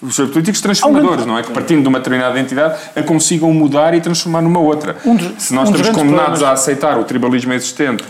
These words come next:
Speaker 1: e a, e a atomização, então não há
Speaker 2: Um dos
Speaker 1: muito que
Speaker 2: grandes
Speaker 1: podemos
Speaker 2: problemas
Speaker 1: fazer.
Speaker 2: é que nós não conseguimos perceber o que é que é verdade ou não, não é? Ou seja, como é que tu consegues discutir, eh, s-,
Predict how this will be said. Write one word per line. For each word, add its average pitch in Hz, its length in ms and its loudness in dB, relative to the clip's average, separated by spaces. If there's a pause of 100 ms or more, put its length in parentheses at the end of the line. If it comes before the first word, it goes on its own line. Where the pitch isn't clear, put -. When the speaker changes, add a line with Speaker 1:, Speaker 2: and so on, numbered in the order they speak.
(280)
Speaker 1:
e 117 160 -2
a, 110 160 0
e 120 120 0
a 123 60 2
atomização, 123 640 -4
então 113 160 -6
não 113 100 -2
há 107 40 2
Speaker 2:
Um 208 60 4
dos 156 100 0
Speaker 1:
muito - 20 0
que - 0 -
Speaker 2:
grandes 147 220 0
Speaker 1:
podemos 151 220 0
Speaker 2:
problemas 160 280 0
Speaker 1:
fazer. 180 60 0
Speaker 2:
é 180 40 -2
que 175 100 -8
nós 170 160 0
não 165 140 -2
conseguimos 160 400 -6
perceber 147 540 -2
o 151 40 0
que 156 120 -4
é - 20 -2
que 147 120 -8
é 147 40 -2
verdade 139 320 -2
ou 143 80 -2
não, 104 200 -8 (540)
não 104 100 -18
é? 127 120 -10 (240)
Ou 120 80 -12
seja, 107 300 -8 (120)
como 127 120 -10
é - 20 -12
que - 60 -20
tu - 80 -20
consegues - 340 -10
discutir, - 720 -2 (800)
eh, 123 300 0
s-, - 180 -6